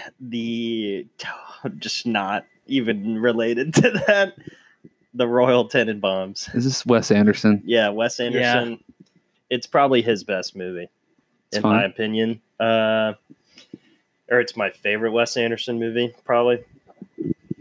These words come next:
Speaker 1: But, uh, it's what, it's,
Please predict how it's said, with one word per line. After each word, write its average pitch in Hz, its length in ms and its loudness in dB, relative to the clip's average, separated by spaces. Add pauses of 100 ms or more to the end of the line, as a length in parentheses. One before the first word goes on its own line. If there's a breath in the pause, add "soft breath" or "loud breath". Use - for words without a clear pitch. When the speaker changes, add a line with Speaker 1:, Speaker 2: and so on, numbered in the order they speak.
(240)
Speaker 1:
But, 123 320 2
uh, 127 480 4
it's 127 240 -4
what, 127 500 2 (320 loud breath)
it's, - 460 -6